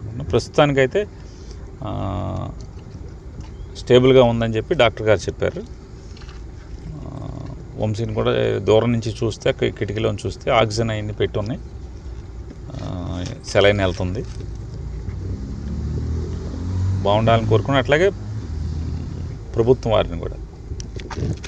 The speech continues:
ఎవరైతే ప్రభుత్వాన్ని నడిపే వాళ్ళని కూడా, కక్ష ఉంటే సంవత్సరం జైల్లో వేసుకోవాలి, కానీ మనిషిని తుదముట్టిచ్చేయటానికి లేదా మనిషిని చంపి తద్వారా ఆనందం పొందుదామని కనుక,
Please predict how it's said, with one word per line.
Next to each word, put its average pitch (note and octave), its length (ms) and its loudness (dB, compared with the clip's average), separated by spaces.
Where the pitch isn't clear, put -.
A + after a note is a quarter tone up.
ఎవరైతే G#2 320 4
ప్రభుత్వాన్ని B2 580 4
నడిపే B2 280 6
వాళ్ళని A#2 280 8
కూడా, B2 300 -2
కక్ష G2 260 0
ఉంటే B2 240 4
సంవత్సరం B2 460 2
జైల్లో A#2 320 6
వేసుకోవాలి, F#2 500 2
కానీ C3+ 440 2
మనిషిని C#3 640 2
తుదముట్టిచ్చేయటానికి D3 1500 4
లేదా A#2 120 0
మనిషిని C#3+ 440 2
చంపి E3 220 4
తద్వారా C3+ 460 8
ఆనందం C3 380 6
పొందుదామని A#2 500 0
కనుక, G#2 400 0